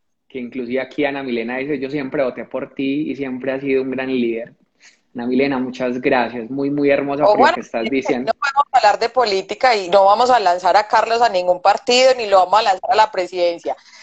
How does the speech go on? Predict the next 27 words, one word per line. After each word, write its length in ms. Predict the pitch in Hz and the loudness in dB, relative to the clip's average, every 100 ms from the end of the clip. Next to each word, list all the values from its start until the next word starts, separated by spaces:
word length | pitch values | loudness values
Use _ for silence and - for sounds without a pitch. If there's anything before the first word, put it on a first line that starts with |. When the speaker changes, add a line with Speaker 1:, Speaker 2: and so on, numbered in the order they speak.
| - - | -20 0
Speaker 2:
Ya 160 | 196 - | 0 2
Carlos 280 | 240 277 - | -2 -2 -12
está 200 | _ 302 | _ 0
en 40 | 247 | 0
lo 100 | - | 2
que 100 | 262 | 2
está. 260 | - - - - | 2 -2 -2 -4
<laughs> 1400 | - 277 269 - - - - - - - - - 165 - | -2 -2 -2 -4 -4 -12 -10 -12 -12 -14 -14 -14 -18 -6
Speaker 1:
Y, 840 | 147 151 151 151 151 147 143 143 139 139 131 127 - _ _ _ _ _ _ _ _ _ _ | 2 4 4 4 4 4 4 4 2 0 -6 -8 -12 _ _ _ _ _ _ _ _ _ _
y 100 | - | 0
ya 140 | 143 139 | 2 2
después 380 | 151 - 190 160 | 0 -2 -4 0
vive 200 | 180 175 | 0 0
en 80 | |
automático, 680 | 170 160 151 127 120 151 - | -4 -6 -6 -8 -8 -10 -8
yo 100 | 135 | -6
digo 180 | 123 160 | -6 -8
que 80 | 143 | -8
más 140 | 123 123 | -10 -8
o 40 | |
menos 260 | 147 147 156 | -10 -10 -10
unos 240 | 151 - | -10 -12
quince 460 | _ 160 160 156 147 | _ -10 -10 -4 -4
años 320 | 143 143 139 | -4 -8 -8
de 100 | 113 | -8
mi 160 | 107 107 | -6 -10
vida. 320 | 101 80 | -10 -12